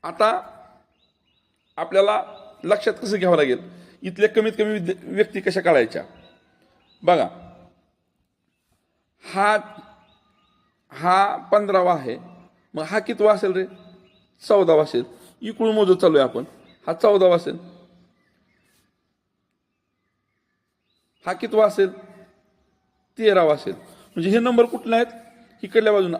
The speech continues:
इकडून हा पंधरावा होता, हा चौदावा असणार आहे, हा तेरावा असणार आहे.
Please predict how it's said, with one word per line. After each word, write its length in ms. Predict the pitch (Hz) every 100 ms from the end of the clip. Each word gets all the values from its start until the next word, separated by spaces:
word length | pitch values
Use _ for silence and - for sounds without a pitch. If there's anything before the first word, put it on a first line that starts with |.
| -
इकडून 440 | 185 202 208 247 -
हा 100 | 180
पंधरावा 380 | 208 220 185 165
होता, 280 | 156 127 123 - - _ 156
हा 60 |
चौदावा 420 | 175 - 202 185 185
असणार 220 | 175 170
आहे, 200 | 151 -
हा 60 | 165 -
तेरावा 300 | 202 156 147
असणार 260 | 117 107
आहे. 220 | 90 -